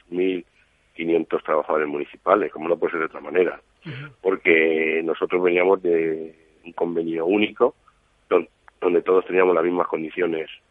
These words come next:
Speaker 1: eh, y por lo tanto defendemos esa, esa situación, aunque ya decía antes que los tribunales que tratan la, los asuntos son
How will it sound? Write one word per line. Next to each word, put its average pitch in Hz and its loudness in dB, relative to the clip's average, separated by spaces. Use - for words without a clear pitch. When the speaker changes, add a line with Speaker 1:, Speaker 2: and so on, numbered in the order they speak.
Speaker 1:
eh, 73 -10
y 80 -12
por 80 -8
lo 78 -4
tanto 80 -2
defendemos 82 -4
esa, 73 -6
esa 87 0
situación, 80 0
aunque 85 2
ya 87 4
decía 87 0
antes 90 0
que 90 -2
los 90 -2
tribunales 82 -2
que 82 0
tratan 87 0
la, 87 0
los 85 -8
asuntos 92 -4
son 78 -6